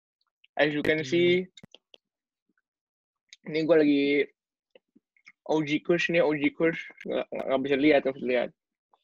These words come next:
Speaker 2: Iya.
Speaker 1: O G Kush from Oakland. Nggak sih. Rumah gue Cilandak, anjing. Gue cuman makan kacang, bangun, push up, push up. Udah, tidur lagi.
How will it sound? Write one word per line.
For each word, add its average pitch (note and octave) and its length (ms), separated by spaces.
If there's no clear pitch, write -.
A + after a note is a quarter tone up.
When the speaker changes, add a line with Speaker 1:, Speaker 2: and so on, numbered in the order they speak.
Speaker 2:
Iya. B2 240
Speaker 1:
O B2+ 60
G C3 100
Kush D3+ 260
from C3+ 260
Oakland. C#3+ 480
Nggak C3 220
sih. A#2+ 180
Rumah C#3 180
gue D#3 140
Cilandak, C3 460
anjing. A#2+ 360
Gue D3 160
cuman C#3+ 200
makan C#3 300
kacang, D3+ 640
bangun, D3+ 960
push D3+ 160
up, C#3 100
push C#3 340
up. D#3+ 220
Udah, C#3+ 400
tidur C#3 260
lagi. C#3+ 460